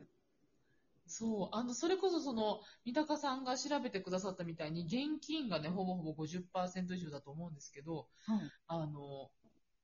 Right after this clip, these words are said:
Speaker 1: 銀行口座持ってないブラジル人の方が多い。で、
Speaker 2: あ。
Speaker 1: 私の周りは、まあ、変な話、その中流階級以上とかっていう人たちが多いので、
Speaker 2: うん。
Speaker 1: 銀行口座持ってて、で、クレジットカードを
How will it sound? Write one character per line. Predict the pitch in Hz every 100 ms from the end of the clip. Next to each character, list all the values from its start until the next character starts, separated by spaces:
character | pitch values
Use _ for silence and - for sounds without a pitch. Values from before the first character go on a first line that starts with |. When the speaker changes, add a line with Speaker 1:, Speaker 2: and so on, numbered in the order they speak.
| -
Speaker 1:
銀 | 175 285 285
行 | 320
口 | 311 311
座 | 214
持 | 214
っ | 269
て | 233
な | 240 254
い | 294 196 -
ブ | 165
ラ | 196
ジ | 190 208
ル |
人 | 196 185
の | 175
方 | 170
が | 170 -
多 | 151 165 160
い。 | 147 127 - _ _ _ 180
で、 | 208
Speaker 2:
あ。 |
Speaker 1:
私 | 220 320 320
の | 330
周 | 320 320 311
り | 302
は、 | 302 330 226 - - _
ま | 185 202 160 -
あ、 | -
変 | - 226
な | 214
話、 | 185 160 156 151
そ | - 143
の | 135
中 | - 156
流 | 165
階 | 190 175
級 | 175 196
以 | 196
上 | 190 143
と | 147
か | 139
っ | 131
て | -
い | 139 143 143
う |
人 | 143 180
た | 165
ち | 156
が | 135
多 | 139 175
い | 190
の | 160 139
で、 | 160 180 143 - - -
Speaker 2:
う |
ん。 | 190
Speaker 1:
銀 | 175
行 | 180
口 | 175 185
座 | 151
持 | 165
っ | 180
て | 180
て、 | 175 381 403
で、 | 208 175
ク | 175
レ | 156
ジ | 151
ッ | 147
ト | 151
カ | 151
ー | 143
ド | 131
を | 120 110